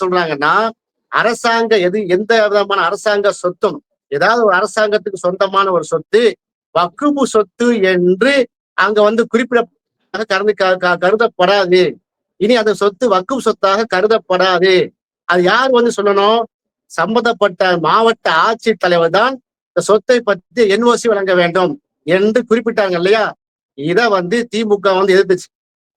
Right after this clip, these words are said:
காங்கிரஸ், கம்யூனிஸ்ட், அப்போ வழக்கறிஞர் வில்சனுடைய அந்த பெட்டிஷன்ல, குறிப்பா திமுகவுடைய மனுவில் ஆர்டிகிள் த்ரீ ஹண்ட்ரட் பத்தி சொல்லியிருந்தாங்க.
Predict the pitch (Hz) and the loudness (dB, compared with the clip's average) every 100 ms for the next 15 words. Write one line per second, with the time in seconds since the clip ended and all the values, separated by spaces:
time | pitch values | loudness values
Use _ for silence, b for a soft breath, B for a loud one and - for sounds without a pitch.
0 | _ _ 175 220 208 202 185 190 180 185 | _ _ 0 0 2 0 0 -2 0 0
1 | 214 202 - 185 185 190 _ _ _ - | 2 0 0 0 0 -4 _ _ _ -6
2 | 131 185 175 151 - 170 214 226 220 214 | 0 2 0 -2 -2 -2 0 0 2 0
3 | 185 156 220 240 233 214 202 202 185 180 | 0 -4 -4 -2 0 2 2 2 2 0
4 | 170 165 202 202 175 156 139 - 185 185 | -2 -2 -2 -2 -2 -2 -4 -2 -2 0
5 | 175 - 202 214 202 196 185 175 170 147 | -4 -2 -2 0 0 0 0 2 0 0
6 | 143 165 147 160 208 208 _ _ _ - | 0 0 2 2 2 -2 _ _ _ -4
7 | 156 220 - 214 220 202 - 202 247 196 | -2 -2 -4 -8 -8 -10 -4 -2 0 -2
8 | 180 - - _ _ _ 170 220 185 185 | 0 -2 -4 _ _ _ -2 -2 0 2
9 | 185 170 139 | 2 2 -2